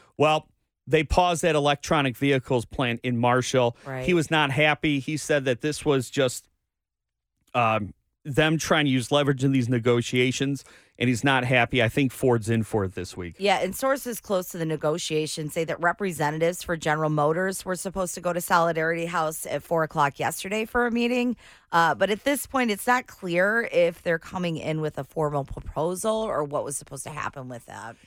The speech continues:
Speaker 1: Yeah, and I don't know if this time he's going to pick another car company to take it easy on. Um,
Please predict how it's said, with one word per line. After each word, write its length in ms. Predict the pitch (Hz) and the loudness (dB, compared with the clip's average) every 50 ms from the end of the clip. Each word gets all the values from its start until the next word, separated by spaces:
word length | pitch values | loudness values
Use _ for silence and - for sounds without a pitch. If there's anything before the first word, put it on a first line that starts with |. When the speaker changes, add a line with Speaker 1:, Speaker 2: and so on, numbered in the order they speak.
| _ _ _ | _ _ _
Speaker 1:
Yeah, 200 | 180 262 262 233 | 2 2 4 4
and 100 | 220 220 | 2 2
I 80 | 240 269 | 2 2
don't 200 | 277 277 262 240 | 2 0 0 0
know 180 | 208 214 226 220 | 2 2 2 2
if 100 | - - | 0 0
this 240 | - 208 202 - | 0 0 0 0
time 360 | - - 214 196 190 190 190 180 | -4 0 2 2 4 2 2 0
he's 280 | 175 170 180 175 160 139 | -2 -4 -2 -4 -4 -2
going 260 | - 170 175 170 170 | 0 0 0 0 0
to 160 | - - 143 | 0 -2 -2
pick 260 | 120 - 156 151 - - | 0 2 0 0 2 0
another 320 | 143 139 143 147 151 151 | 0 2 2 2 0 -2
car 280 | 139 - - 160 151 143 | 0 0 2 2 2 2
company 420 | - 156 151 139 - 143 135 120 | 0 -2 -2 0 -2 -4 -4 -4
to 100 | 110 117 | -4 -6
take 300 | - - - 147 127 - | -8 -4 -4 -4 -4 -4
it 60 | 123 113 | -6 -4
easy 340 | 113 127 139 131 151 156 | -2 -2 0 2 2 4
on. 300 | 156 151 156 160 170 175 - _ _ _ _ _ _ _ _ _ _ _ _ | 4 4 4 4 2 -2 -4 _ _ _ _ _ _ _ _ _ _ _ _
Um, 500 | 123 123 123 120 120 117 117 117 120 143 | -2 2 2 4 2 2 0 -2 -6 -10